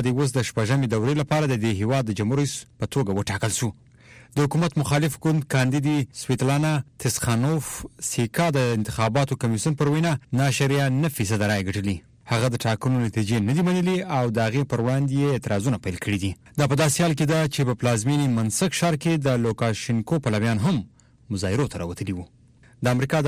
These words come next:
اورګن ایالت د پورټلند په ښار کې احتجاج ته پولیسو د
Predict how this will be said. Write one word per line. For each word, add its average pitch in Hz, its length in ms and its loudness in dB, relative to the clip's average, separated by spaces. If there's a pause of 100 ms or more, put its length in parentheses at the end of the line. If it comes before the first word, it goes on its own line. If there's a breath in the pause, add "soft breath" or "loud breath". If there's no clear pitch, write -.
اورګن 127 300 0
ایالت 139 320 0 (200)
د - 20 0 (260)
پورټلند 135 520 0 (120)
په 135 80 2 (180)
ښار 147 200 0 (140)
کې 147 180 0 (360)
احتجاج 123 560 0
ته 139 100 2
پولیسو 139 520 -4
د 113 140 -2